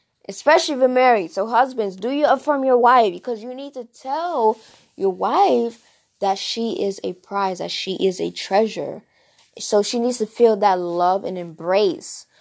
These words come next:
You need to tell her how beautiful she is. Like, one day. Tell her how, she,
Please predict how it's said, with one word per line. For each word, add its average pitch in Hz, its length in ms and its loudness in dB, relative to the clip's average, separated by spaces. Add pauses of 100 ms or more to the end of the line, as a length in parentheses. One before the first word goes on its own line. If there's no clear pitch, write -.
(260)
You 226 160 -2
need 320 140 0
to 302 100 -4
tell 330 340 2
her 254 140 0
how 240 140 0
beautiful 214 560 -4
she 196 280 -8
is. - 460 -8
Like, 202 240 4
one 262 320 -2
day. 240 420 -4 (180)
Tell 320 260 2
her 392 60 4
how, 392 200 0
she, 403 120 -6